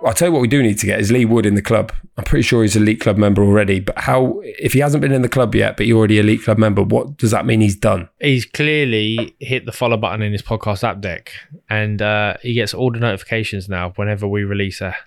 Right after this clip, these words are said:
Speaker 2: H P T. How about that episode Wednesday for our regular programming? Any other bonus stuff? The E C Ms would have noticed that Friday we had the first in our Boxing I Q little, uh,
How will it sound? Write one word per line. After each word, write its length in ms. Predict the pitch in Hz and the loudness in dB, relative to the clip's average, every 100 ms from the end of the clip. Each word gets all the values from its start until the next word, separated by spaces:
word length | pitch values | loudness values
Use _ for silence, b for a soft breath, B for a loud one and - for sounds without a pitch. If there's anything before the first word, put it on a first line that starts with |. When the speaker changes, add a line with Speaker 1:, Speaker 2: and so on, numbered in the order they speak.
| _ - | _ -8
Speaker 2:
H 200 | 107 - | -8 -6
P 160 | 107 95 | -8 -8
T. 440 | - 98 92 _ B B B | -6 -6 -6 _ B B B
How 200 | - 107 | -10 -8
about 260 | 101 98 82 | -4 -4 -4
that 180 | 101 87 | -4 -6
episode 680 | - 101 - 98 95 92 - | -8 -10 -6 -4 -4 -8 -6
Wednesday 520 | 101 98 92 95 95 | -4 -4 -4 -4 -4
for 140 | - | -4
our 80 | 95 | -6
regular 320 | 98 95 95 | -4 -4 -6
programming? 760 | 90 98 95 92 95 92 87 92 b b b | -6 -6 -4 -4 -6 -6 -8 -10 b b b
Any 160 | 101 101 | -6 -6
other 160 | 92 92 | -4 -6
bonus 480 | - 95 92 92 | -4 -2 -2 -6
stuff? 480 | - - 92 - - _ B B - | -8 -6 -6 -6 -16 _ B B -4
The 120 | 110 | -2
E 60 | |
C 200 | 107 110 107 | -2 0 0
Ms 260 | 104 101 | 0 -2
would 100 | 101 | -4
have 80 | 101 | -2
noticed 760 | 104 107 82 92 101 - - _ b b b _ | 0 0 0 -2 -4 -8 -16 _ b b b _
that 140 | 113 90 | -8 -6
Friday 720 | - 113 113 117 113 110 110 B B | -4 -2 0 0 0 0 -4 B B
we 80 | 110 | -6
had 240 | 101 107 | -4 -4
the 60 | 107 | -8
first 540 | - 123 113 110 - - | -6 -2 0 -2 -6 -6
in 300 | 113 110 107 | -4 -4 -4
our 720 | 101 110 104 104 101 101 92 B B | -4 -2 -2 -2 -2 -4 -8 B B
Boxing 340 | 117 - 120 | -4 -2 0
I 160 | 110 113 | 0 -2
Q 540 | - - 117 110 98 - | -2 0 2 2 -2 -6
little, 300 | 110 - 110 | -8 -6 -4
uh, 380 | 104 104 104 98 | -2 -2 -2 -4